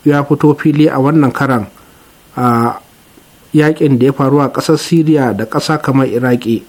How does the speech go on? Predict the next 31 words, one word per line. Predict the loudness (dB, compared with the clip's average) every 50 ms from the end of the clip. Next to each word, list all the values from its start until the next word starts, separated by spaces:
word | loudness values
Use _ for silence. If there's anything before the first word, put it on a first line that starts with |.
| -20 -20 -20 _ -20 -20 -20 _ _ -4 0
inda | 0 2 2 2 2
'yan | 2 0 0
ta'adda | -2 -2 -2 -2 -2 0 0 0 2 0 0
suka | -2 -4 -6 -4 -4 -4 -4
rika | -2 -4 -6
cin | -4 -2 0 2 2 2
karansu | 0 0 0 0 0 0 0 0
babu | 0 0 0 0 0 0 0
babbaka | 0 -2 -2 -2 -2 -4 -4 -6 -10 -18 -20 -20 -20 -20 _ _ _ _ -10
a | -10
ƙarƙashin | -8 -6 -6 -6 -4 -2 -2 0 0 2 2 4 4 4 2 0 -2 -6 -14 _ _ _ -4
mamayar | -2 0 2 2 4 2 2 2 0
da | -2 -2 0 0
Amurka | 0 2 0 0 -2 -6
ta | -6 -2 0
yi | 2 2
wa | 2 2 0 -2 -4 -6
ƙasar | -6 -4 -4 -4 -2 0 0 0 2 2 0 0 -2 -4 -4
ta | -2 -2 0 0 0 0
Iraki, | 0 0 0 0 0 0 0 0 0 -2 -2 -2 -4 -16 -20 -20 -20 -20 -20 -20 _
sannan | -12 -6 -4 0 0 2 2 0 0
kuma | 0 0 0 2 2 2 2 2 2 2
da | 0 0
sojojinta | 0 0 2 2 2 2 0 0 0 -2 -6
da | -4
ta | -4 -4 -2 0
girke | 0 -2 -2 -2 -2 -2
a | -2 -4
cikin | -8 -8 -4 -4 -2 -2
ƙasar | -2 -4 -4 -6 -6
Siriya. | -2 0 0 2 2 2 2 0 -2